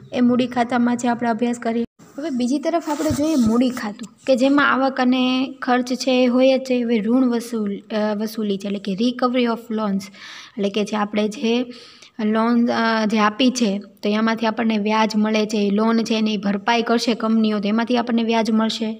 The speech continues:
તો આપણી આવક થઈ, દેવાથી પ્રાપ્ત થતી આવક, એટલે કે આપણે કોઈ પણ વ્યક્તિને છે અથવા તો કંપની છે, ઉદ્યોગોને છે સહાયતા કરી છે, રાજ્ય સરકારને લોન આપી છે, ધિરાણ આપ્યું છે,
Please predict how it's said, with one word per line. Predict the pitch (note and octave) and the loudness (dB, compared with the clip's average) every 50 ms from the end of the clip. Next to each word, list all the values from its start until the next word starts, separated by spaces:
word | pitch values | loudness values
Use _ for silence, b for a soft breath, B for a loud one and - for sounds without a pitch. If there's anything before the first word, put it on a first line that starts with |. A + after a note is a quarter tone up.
| - - | -6 -2
તો | G#3+ | -2
આપણી | G3+ G3 A3 G#3 G3+ | -2 0 0 0 0
આવક | G#3 A3 A#3 A#3 A3 - - | 0 0 0 -2 -4 -6 -6
થઈ, | - A#3+ A#3 A3+ A#3 A#3 B B B B B | -4 -2 -2 -2 -4 -8 B B B B B
દેવાથી | - G#3 A#3 A#3+ A#3+ A#3+ A#3+ B3 | 0 2 2 4 2 2 2 0
પ્રાપ્ત | A#3 - A3 G#3+ G#3+ G#3+ - | -2 0 0 -2 -2 0 -2
થતી | A3+ G#3+ - G#3 - A3 G#3+ | -4 -2 -4 -6 -6 -4 -4
આવક, | G#3+ A3 A3 G#3 | -2 -2 -4 -4
એટલે | G#3+ G3+ G3+ G3+ F#3+ | -4 -2 -2 -2 0
કે | G3 | 0
આપણે | G3 G3 G3 - B3+ C#4+ | -2 -2 0 2 0 0
કોઈ | C#4 C4+ C#4 C#4+ | 2 0 -2 0
પણ | C#4 C#4+ B3+ B3 | 0 -2 -2 0
વ્યક્તિને | B3 B3 B3 B3 - B3+ A#3+ A#3+ A#3+ A#3+ A#3+ | -2 -2 -4 -4 -2 0 0 2 2 0 -2
છે | A#3+ B3 A#3+ | -2 -4 -4
અથવા | A3+ G#3+ A3+ | -4 -6 -6
તો | G#3+ A#3 A#3 | -6 -6 -4
કંપની | - A#3 A#3+ A#3+ A3+ A#3+ A#3+ A#3+ A#3+ | -2 0 0 2 2 2 2 0 0
છે, | A#3+ B3 | 0 -2
ઉદ્યોગોને | G#3+ G#3 G#3+ G3 G3 B3+ B3 B3 B3 A#3+ A#3 A#3 A#3 A3 | -2 -2 -2 0 2 2 2 4 4 2 2 2 0 0
છે | - A3 A3 A3+ B B B B B B - | -2 -4 -6 -8 B B B B B B -4
સહાયતા | - A3+ A3+ B3 B3+ - B3 A3+ | -2 -2 0 0 0 0 0 -2
કરી | G#3+ - A3 A3+ | -2 0 0 0
છે, | A3+ B3 A3 | 0 0 0
રાજ્ય | G#3 G#3 G#3 F#3+ A3 B3 | 2 2 2 4 2 2
સરકારને | A#3+ B3 A#3 G#3 - - B3 C4+ C#4+ C#4 | 2 2 -2 -2 0 0 2 4 4 4
લોન | C4 B3 A#3+ A#3 A3+ | 4 4 4 2 2
આપી | A3+ A3 A#3 A3+ | 0 -2 -4 -4
છે, | G#3+ - A#3+ A3 | -4 -2 -4 -4
ધિરાણ | G#3+ A3 G#3+ A3 A3+ A3+ A3+ | 0 0 2 2 4 2 2
આપ્યું | A3 G#3+ G#3 - A3 A3 | 0 -2 -2 -4 -6 -4
છે, | A3 A3+ A3 A3 | -4 -6 -8 -8